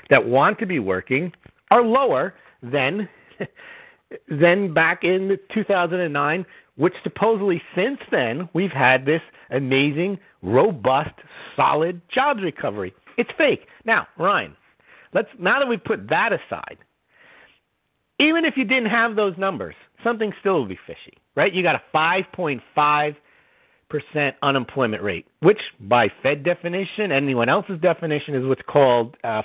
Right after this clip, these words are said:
full employment. Okay, when you have full employment, you don't need emergency measures of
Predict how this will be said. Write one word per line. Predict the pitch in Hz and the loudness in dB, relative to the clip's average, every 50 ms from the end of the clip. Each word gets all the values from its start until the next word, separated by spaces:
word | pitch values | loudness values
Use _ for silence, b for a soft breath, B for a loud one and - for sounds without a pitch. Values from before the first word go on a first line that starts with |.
| - - - | -6 -4 0
full | 175 196 196 208 202 196 196 - b b b b b | 2 2 2 2 2 0 -2 -6 b b b b b
employment. | 160 151 - - - 135 120 98 73 - - _ _ _ _ _ _ _ _ _ _ _ _ _ _ _ _ _ _ - | -8 -8 -6 -6 -4 -2 -2 -4 -6 -12 -20 _ _ _ _ _ _ _ _ _ _ _ _ _ _ _ _ _ _ 2
Okay, | - 208 196 | 4 4 6
when | 170 170 | 4 4
you | 202 262 | 2 2
have | 262 208 - - | 0 -2 -4 -4
full | - 240 233 202 | -4 -2 -2 -2
employment, | 160 139 - - 185 196 190 170 143 123 - | -4 -6 -6 -4 -2 0 0 0 -2 -4 -4
you | 131 156 202 | -2 -2 0
don't | 226 220 185 | 0 0 0
need | 147 190 196 160 | 0 -2 0 0
emergency | 151 143 143 156 185 190 175 180 156 - - 143 | 0 0 2 2 2 2 0 -4 -8 -8 -10 -8
measures | 135 135 143 170 180 156 135 123 117 113 110 _ _ | -2 2 4 4 4 4 2 0 -2 -2 -6 _ _
of | - 139 | -4 -4